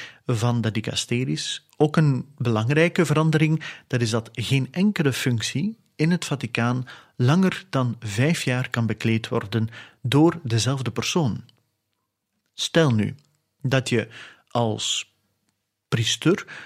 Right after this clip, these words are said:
benoemd wordt in een bepaalde functie binnen de Romeinse curie, dan kan je dat, die functie maar vijf jaar uitoefenen en dan moet je na die vijf jaar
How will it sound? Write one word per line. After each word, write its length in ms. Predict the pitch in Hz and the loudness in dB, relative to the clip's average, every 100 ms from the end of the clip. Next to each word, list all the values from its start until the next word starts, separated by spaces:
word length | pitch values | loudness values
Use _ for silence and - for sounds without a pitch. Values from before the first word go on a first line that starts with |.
| - - 117 | -18 -8 -4
benoemd 440 | 120 113 131 147 | 0 2 2 2
wordt 380 | 151 185 196 180 | 2 0 0 -2
in 120 | 120 | 0
een 80 | 110 | 0
bepaalde 640 | 110 - 120 110 104 101 | 0 0 0 0 -2 -4
functie 520 | - - 131 120 117 104 | -6 -2 -2 0 -2 -2
binnen 340 | 110 127 113 | 0 0 0
de 80 | 107 | -2
Romeinse 520 | 104 104 101 101 113 | -2 -2 -4 -4 -6
curie, 420 | - 147 165 208 - - - _ | -2 0 2 0 0 -16 -20 _
dan 240 | 127 117 | -2 0
kan 200 | 113 160 | 2 4
je 120 | 151 | 4
dat, 260 | 120 113 113 | 2 0 0
die 120 | 123 | -2
functie 360 | 120 131 - 110 | 0 0 0 -2
maar 200 | 107 104 | -4 -2
vijf 280 | 113 165 196 | 0 2 2
jaar 260 | 135 110 - | 0 -2 -4
uitoefenen 760 | 110 107 - 156 - 202 247 - _ _ _ _ | -4 -4 -4 -2 0 2 2 -4 _ _ _ _
en 200 | - 127 | -2 2
dan 280 | 120 113 107 | 2 0 0
moet 300 | 113 135 180 | 2 2 2
je 200 | 220 226 | 0 -2
na 260 | 165 113 147 | 0 0 2
die 120 | 165 | 2
vijf 240 | 139 143 143 | 0 -2 -2
jaar 300 | 123 123 | -2 -2